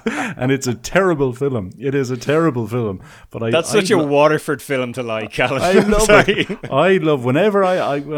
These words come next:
Speaker 1: I'm in a, you know, whenever I just want something that'll make me laugh, that I find, I love
Speaker 2: Yeah.
Speaker 1: everything about eighties nostalgia and stuff.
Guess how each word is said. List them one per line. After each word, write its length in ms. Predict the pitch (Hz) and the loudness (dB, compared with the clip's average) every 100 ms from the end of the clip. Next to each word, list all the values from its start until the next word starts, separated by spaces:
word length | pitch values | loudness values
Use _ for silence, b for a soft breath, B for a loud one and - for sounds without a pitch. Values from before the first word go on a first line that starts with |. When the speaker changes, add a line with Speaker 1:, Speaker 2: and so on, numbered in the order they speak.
| 139 | 0
Speaker 1:
I'm 80 | 151 | 0
in 80 | 135 | 0
a, 80 | 123 113 98 120 | -4 -6 -10 -6
you 100 | 131 | -4
know, 120 | 120 | -2
whenever 280 | 110 135 127 | -2 -2 -4
I 60 | |
just 120 | 113 123 | -4 -6
want 200 | 117 113 | -8 -8
something 300 | 101 110 101 | -8 -8 -6
that'll 280 | 92 95 110 | -8 -8 -6
make 220 | 143 147 | -4 -6
me 100 | 127 | -6
laugh, 380 | 104 104 104 - | -4 -4 -4 -6
that 120 | 90 | -14
I 60 | 90 | -12
find, 200 | 120 104 | -10 -8
I 100 | 98 | -6
love 240 | 104 113 | -4 -4
Speaker 2:
Yeah. 60 | 123 | -4
Speaker 1:
everything 260 | 113 113 104 | -6 -6 -4
about 180 | 95 - | -6 -8
eighties 400 | 113 110 101 95 | -6 -4 -4 -6
nostalgia 560 | 101 - 107 101 92 95 | -8 -6 -4 -4 -6 -8
and 100 | 87 | -6
stuff. 260 | 101 92 | -6 -6